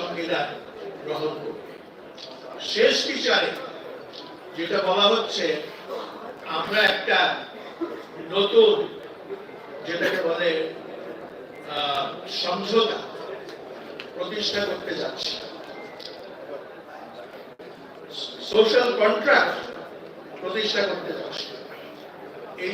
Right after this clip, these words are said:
সোশ্যাল কন্ট্রাক্টের উদ্দেশ্য হচ্ছে রাষ্ট্র কিভাবে পরিচালিত হবে, রাষ্ট্রের যারা নাগরিক, রাষ্ট্রের যারা সদস্য,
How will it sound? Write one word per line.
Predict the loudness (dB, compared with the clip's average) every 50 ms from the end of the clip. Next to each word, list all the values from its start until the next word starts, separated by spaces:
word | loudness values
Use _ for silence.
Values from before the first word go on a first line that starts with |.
| 0 0
সোশ্যাল | 0 0 2 4 4 4 4
কন্ট্রাক্টের | 2 0 0 0 0 0 2 2 0 2 2 2 2 0 -2 -2 -4 -4
উদ্দেশ্য | -4 -2 -2 0 0 0 2 2 2 2
হচ্ছে | 2 0 -2 -2 0 0 2 2 0 -2 -4 -8 -10 -12 -12 -14 -12 -10 -10 -10 -10 -10 -10 -12 -12 -8 -4 -2 0
রাষ্ট্র | 2 4 4 2 4 8 8 8 8
কিভাবে | 6 4 2 4 4 4 4 4 2 2
পরিচালিত | 0 0 0 0 2 4 6 6 6 4 4 2 2 2 2
হবে, | 2 2 4 4 4 2 2 -2 -8 -8 -8 -8 -8 -8 -8 -8 -10 -10 -10 -8 -6 -4 -2
রাষ্ট্রের | 0 0 0 0 4 4 4 4 4 2
যারা | 2 2 4 4 4 2
নাগরিক, | 2 2 2 2 2 2 2 2 0 -4 -6 -8 -10 -10 -8 -8 -8 -8 -8 -8 -8 -8 -6 -4 -2
রাষ্ট্রের | -2 0 0 0 2 4 4 4 6 6
যারা | 4 4 4 4 2
সদস্য, | 0 0 0 0 0 0 0 4